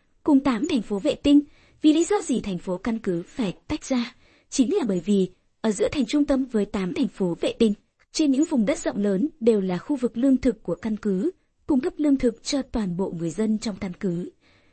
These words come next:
"Ta đã coi thường Jidina, nếu bắt đầu giải quyết Jidina trước, sẽ không xảy chuyện này." La Phong chân đạp độn thiên toa, giống như tia chớp, bay qua ruộng lúa rộng lớn, chẳng qua may mắn Lam Nghị Viên nhắc nhở ta, có chiến thần cung pháp quy.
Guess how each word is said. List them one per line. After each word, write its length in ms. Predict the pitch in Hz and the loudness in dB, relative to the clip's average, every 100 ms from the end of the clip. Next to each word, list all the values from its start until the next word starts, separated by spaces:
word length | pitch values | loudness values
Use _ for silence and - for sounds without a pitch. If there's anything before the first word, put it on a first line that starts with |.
| - - | -20 -4
"Ta 80 | 370 | -4
đã 120 | 349 403 | -2 -4
coi 200 | 320 285 | 0 0
thường 200 | - 247 | 0 -6
Jidina, 540 | - 185 208 202 220 233 - _ _ - | -4 -4 -2 0 0 -2 -6 _ _ -2
nếu 140 | 320 | 0
bắt 160 | 392 403 | 0 -2
đầu 140 | 254 | -4
giải 180 | 196 175 - | -4 -6 -2
quyết 180 | 339 | -2
Jidina 500 | - 302 262 254 226 | 0 0 2 2 0
trước, 300 | 202 - 339 - _ - | -2 0 -2 -2 _ -14
sẽ 160 | - - | -10 -6
không 180 | - | -4
xảy 180 | 240 185 | -4 -4
chuyện 180 | - 175 | -6 -4
này." 260 | 180 165 - _ _ - | -4 -6 -10 _ _ -6
La 140 | 269 247 | -4 -2
Phong 200 | 277 240 | 0 0
chân 220 | - 262 | 2 0
đạp 180 | 233 196 | 0 -2
độn 180 | 202 - | -6 -2
thiên 200 | 262 254 | 0 0
toa, 320 | 240 220 202 _ - - | 0 -2 -4 _ -20 -4
giống 280 | - 220 | 0 2
như 160 | 311 311 | 4 2
tia 180 | - 240 | 2 0
chớp, 260 | - 285 381 _ _ - | 2 2 0 _ _ -2
bay 160 | 320 | 0
qua 200 | 320 349 | 0 -2
ruộng 280 | 330 277 208 | -2 -4 -2
lúa 160 | 196 190 | -4 -2
rộng 180 | 208 202 | -4 -2
lớn, 300 | 202 185 151 | -2 -2 -4
chẳng 220 | - 247 180 | -4 -4 -2
qua 180 | 208 202 | -4 -4
may 160 | 214 | -2
mắn 180 | 208 180 | -2 -4
Lam 240 | 233 285 262 | -2 -2 -2
Nghị 140 | 175 - | -4 -2
Viên 240 | 202 175 - - - | -2 -2 -6 -18 -2
nhắc 220 | 311 392 | 0 0
nhở 220 | 359 320 185 | 0 0 0
ta, 260 | - 247 262 - _ _ _ - | -2 -2 -2 -4 _ _ _ -2
có 120 | 349 | 0
chiến 280 | 349 277 240 | 2 2 2
thần 240 | 339 240 185 | 2 0 0
cung 160 | 302 | -2
pháp 140 | 311 359 | 0 -2
quy. 320 | - 277 254 | 4 6 6